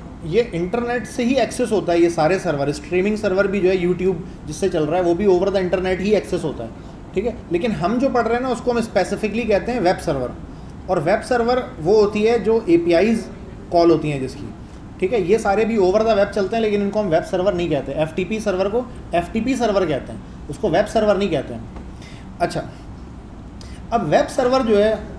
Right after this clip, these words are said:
इसके काम करने का तरीका क्या है? Web server के अंदर आपके पास जो request होती है,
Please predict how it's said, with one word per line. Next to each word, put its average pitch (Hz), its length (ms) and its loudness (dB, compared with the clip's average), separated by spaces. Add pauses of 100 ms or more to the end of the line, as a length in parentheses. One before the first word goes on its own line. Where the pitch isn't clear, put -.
(540)
इसके 214 260 -4
काम 220 380 -2
करने 233 220 -2
का 247 100 2
तरीका 202 360 4
क्या 156 180 -2
है? 104 80 -10 (1900)
Web 214 220 2
server 233 420 2
के 220 120 -2
अंदर 175 480 2 (1080)
आपके 190 440 0
पास 175 580 0 (1000)
जो 190 180 4
request 180 520 0
होती 151 280 2
है, 165 180 -2